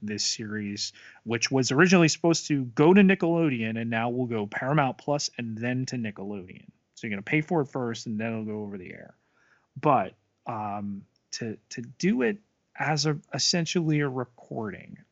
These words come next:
I, I think there's a lot of Janeway fans who were super stoked. "We got her back, yes!"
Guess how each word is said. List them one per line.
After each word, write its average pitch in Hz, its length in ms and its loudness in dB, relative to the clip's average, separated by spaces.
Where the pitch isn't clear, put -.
I, 139 180 -6
I 139 80 -2
think 151 420 -2
there's 135 600 0
a 123 100 -2
lot 127 500 4
of 185 120 6
Janeway 139 480 2
fans 110 460 -2
who 139 220 -2
were 120 260 -4
super 160 640 4
stoked. 117 640 0
"We - 100 -16
got 214 240 2
her 202 100 8
back, 175 640 4
yes!" 196 720 -2